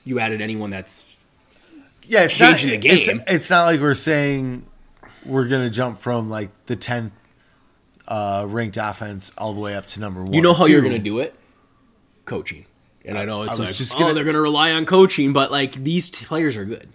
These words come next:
Speaker 2: And Kevin O'Connell, I, it's fair to say, is probably a better play caller than Clint Kubiak.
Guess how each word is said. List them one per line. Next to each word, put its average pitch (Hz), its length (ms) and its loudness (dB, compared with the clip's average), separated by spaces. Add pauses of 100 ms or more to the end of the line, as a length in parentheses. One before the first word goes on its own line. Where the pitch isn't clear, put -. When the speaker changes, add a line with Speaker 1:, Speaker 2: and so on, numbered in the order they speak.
Speaker 2:
And 143 440 -4
Kevin 180 280 2
O'Connell, 127 880 -2
I, 110 460 -6 (960)
it's - 160 -12
fair 160 300 -2
to 104 100 -8
say, 127 240 -6
is 90 140 -10
probably 98 720 -8
a 87 80 -12
better 90 800 -8 (160)
play 95 180 -10
caller 69 480 -14 (100)
than 76 500 -16 (200)
Clint 80 240 -18
Kubiak. - 460 -20